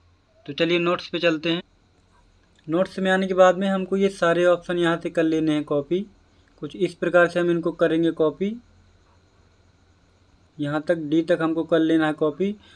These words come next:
और copy करने के बाद में हमको फिर काइन master में जाके test में जाके paste करना। तो चलिए करते हैं।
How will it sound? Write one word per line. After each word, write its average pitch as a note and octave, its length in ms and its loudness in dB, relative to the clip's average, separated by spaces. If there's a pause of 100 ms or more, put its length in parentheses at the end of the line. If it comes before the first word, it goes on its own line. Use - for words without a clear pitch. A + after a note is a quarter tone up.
(220)
और D#3+ 120 -2
copy E3+ 300 4
करने F3 280 4
के E3+ 100 2
बाद D#3+ 200 6
में F#3 120 0
हमको F#3 340 -2
फिर G3 140 0
काइन E3+ 260 2
master D#3+ 320 0
में E3 120 2
जाके D#3+ 400 2
test E3 360 -4
में E3 100 0
जाके E3 260 2
paste E3 280 -4
करना। E3+ 200 0
तो F3 100 -4
चलिए D#3+ 300 0
करते C#3 300 -2
हैं। C3 200 -10